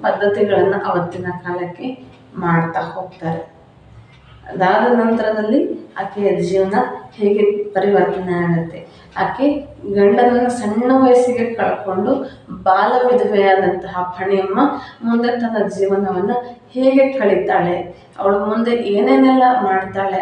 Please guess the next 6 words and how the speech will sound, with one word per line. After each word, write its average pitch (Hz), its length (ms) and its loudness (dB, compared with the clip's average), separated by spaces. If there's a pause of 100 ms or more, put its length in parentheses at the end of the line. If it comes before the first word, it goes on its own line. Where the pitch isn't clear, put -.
(120)
ಅನ್ನೋದನ್ನ 185 480 -4 (420)
ಮುಂದಿನ 269 360 2 (100)
ವಿಡಿಯೋಗಳಲ್ಲಿ 185 680 4
ನಿಮ್ಮೊಂದಿಗೆ 180 640 -2 (440)
ಮಾಹಿತಿಯನ್ನ 180 600 -6
ಹಂಚ್ಕೊಳ್ತೇನೆ. 196 840 -4